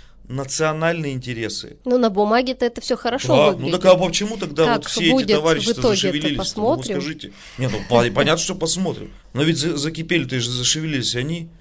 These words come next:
Speaker 1: Вы посмотрите, что, как говорится, э, у нас, у русских людей, э, на воре и шапка горит, а?
Speaker 2: Ну, там много на ком шапка-то
Speaker 1: Много на
Speaker 2: загорела.
Speaker 1: ком шапка горит. Так поэтому-то и испугались, поэтому щас зашевелились, уже боятся.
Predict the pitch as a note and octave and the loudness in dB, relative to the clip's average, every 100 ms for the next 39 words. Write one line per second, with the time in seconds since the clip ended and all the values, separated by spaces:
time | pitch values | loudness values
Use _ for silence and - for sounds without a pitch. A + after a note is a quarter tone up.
0 | - B2 C#3 D#3 D3+ D3 A2 - A#2+ - | -10 -4 -2 -2 -2 -2 -2 -2 -4 -6
1 | - - - - - A#2+ - A2 C3 C3 | -14 -18 -18 -14 -8 -8 -8 -6 -4 -2
2 | A#2+ A#2 A2+ - G#2+ - B2 B2 - - | -2 0 -2 -4 -8 -6 -4 -4 -6 -10
3 | B2 B2 - A#2+ A#2+ A#2+ G#2+ - G#2 G#2 | -10 -10 -10 -10 -4 -2 -2 -4 -8 -6
4 | A2+ C3 C#3+ B2 A#2 - D#3 D3+ C3 A2 | -4 -2 0 -2 -4 -4 -4 -4 -6 -6
5 | G#2+ G2 G2+ A2 C3 C3 - B3+ C4 A#3 | -6 -6 -8 -6 -6 -6 -6 0 2 2
6 | G3+ G3+ G#3 G#3 A#3+ C4+ B3+ - A3+ G#3+ | 2 2 4 2 4 4 4 2 0 2
7 | G#3+ - A#2+ B2 D3+ F#3+ F#3+ F3+ G3 C#3 | -2 -2 -2 2 4 4 4 4 2 0
8 | - C3+ - A2 A#2 G#2+ G2+ - - - | 0 0 -2 -6 -4 -4 -8 -16 -20 -6
9 | A#2+ - D3+ E3 D#3 D3 C#3 C#3 C#3 C#3 | -6 2 6 6 4 -4 -2 -2 -2 -4
10 | C3 - B2 B2 D3 D3 A2 - - - | -6 -6 -8 -2 0 0 -2 -6 -10 -20
11 | - C3 C#3+ C#3 B2+ C#3 A#2+ A#2 C3 B2+ | -6 -2 -2 -2 -4 -4 -2 -2 -2 -4
12 | C#3 C#3+ B2+ G2+ - - _ _ - C#3+ | -4 -4 -4 -6 -10 -16 _ _ -4 -2
13 | B2 C3 C3 D3 C#3+ - | 0 0 2 0 0 -6